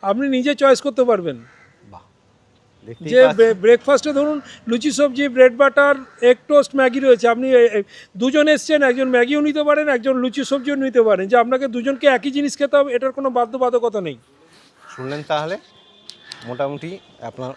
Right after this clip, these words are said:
Speaker 2: ওনাদের, ওনাদের মুখেই আপনাদের শুনিয়ে দিলাম জিনিসটা কি। সুতরাং আপনাকে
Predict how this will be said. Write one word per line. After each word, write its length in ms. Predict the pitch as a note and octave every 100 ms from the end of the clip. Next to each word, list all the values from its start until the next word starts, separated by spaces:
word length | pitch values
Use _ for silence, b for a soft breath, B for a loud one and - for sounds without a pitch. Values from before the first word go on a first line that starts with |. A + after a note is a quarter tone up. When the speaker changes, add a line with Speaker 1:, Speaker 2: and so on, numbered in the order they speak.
| -
Speaker 2:
ওনাদের, 400 | C3+ C#3 D3+ D3+ - - -
ওনাদের 460 | D3 D#3+ D#3+ D#3+
মুখেই 480 | C#3+ D3+ - A#3+ G#3
আপনাদের 440 | D#3+ C#3+ B2 D#3 A#3 _ -
শুনিয়ে 380 | - G3+ G3 D3
দিলাম 320 | B2 A#2 G#2 - - C3
জিনিসটা 360 | D3 D3 E3 D#3
কি। 200 | - A2 G2+ -
সুতরাং 680 | - F3 E3 F3 C#3 A2 A2+ A#2+
আপনাকে 360 | A#2+ C#3+ C#3+